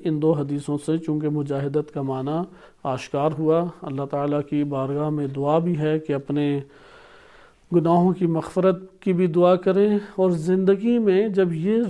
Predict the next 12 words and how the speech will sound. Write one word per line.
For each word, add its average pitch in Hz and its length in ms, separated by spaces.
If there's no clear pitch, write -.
راز 170 320
ہم 190 160
نے 190 180
قرآن 170 360
کی 175 200
آیات 156 460
سے 180 100
جان 151 320
لیا 185 280
کہ 190 240
جو 185 300
ہماری 156 420